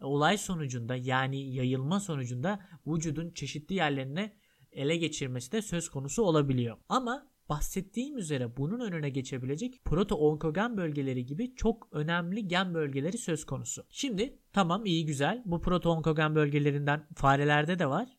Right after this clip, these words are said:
E, fillerde de var. E, bizde de var. Balinalarda da var. E, tamam, vücutla bunun ne alakası var? Vücut büyüklüğüyle bunun ne alakası var? Bunun şöyle bir alakası var. Vücut büyüklüğü fazla olan canlılarda proto-onkogen bölgeleri incelendiğinde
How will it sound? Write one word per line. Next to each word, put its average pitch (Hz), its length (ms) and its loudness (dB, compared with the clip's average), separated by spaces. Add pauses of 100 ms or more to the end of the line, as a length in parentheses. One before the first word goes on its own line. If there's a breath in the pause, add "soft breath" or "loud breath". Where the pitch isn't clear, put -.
(120)
E, 147 80 -2
fillerde 302 560 2
de 175 100 2
var. 180 220 0
E, 214 120 0
bizde 277 300 2
de 160 80 2
var. 190 240 0
Balinalarda 214 600 2
da 127 120 0
var. 113 200 -12
E, 165 80 -2
tamam, 208 380 2
vücutla 208 380 -4
bunun 196 180 -4
ne 196 60 0
alakası 139 500 0
var? 131 140 0
Vücut 139 240 -4
büyüklüğüyle 135 440 0
bunun 139 200 -4
ne 151 60 0
alakası 131 480 -2
var? 240 120 -4 (160)
Bunun 170 140 -4
şöyle 170 360 2
bir 139 60 4
alakası 120 480 -2
var. 117 140 -16 (180)
Vücut 185 300 0
büyüklüğü 160 360 0
fazla 139 420 -2
olan 147 260 0
canlılarda 127 880 -2
proto-onkogen 151 920 -2
bölgeleri 127 640 -2
incelendiğinde 135 1080 -2